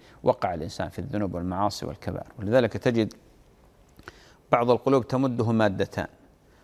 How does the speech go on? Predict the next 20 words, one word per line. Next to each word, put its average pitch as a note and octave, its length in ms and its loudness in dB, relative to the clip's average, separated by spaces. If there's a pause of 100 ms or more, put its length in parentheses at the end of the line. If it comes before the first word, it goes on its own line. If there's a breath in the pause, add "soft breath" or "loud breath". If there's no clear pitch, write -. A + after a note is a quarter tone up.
(200 soft breath)
مادة A2 420 0 (200)
نور A#2+ 300 2 (240)
وهي F#2+ 120 -6
الطاعة G2 400 2
والعبادة، G2 600 -2 (160)
ومادة A2+ 520 0
ظلام G#2 480 2
والعياذ F2+ 380 -2
بالله. E2+ 320 -6 (720 soft breath)
فأحيانا F#3 520 2
يغ-، F3+ 360 2
يغلب E3+ 440 4
أحيانا، C#3+ 560 0 (680 soft breath)
تغلب D#3+ 340 4
مادة D#3 360 2
على A2+ 220 2
مادة، F#2 400 -2 (680)
فإذا A2+ 240 0
غلبت E3 440 2
مادة C#3+ 320 0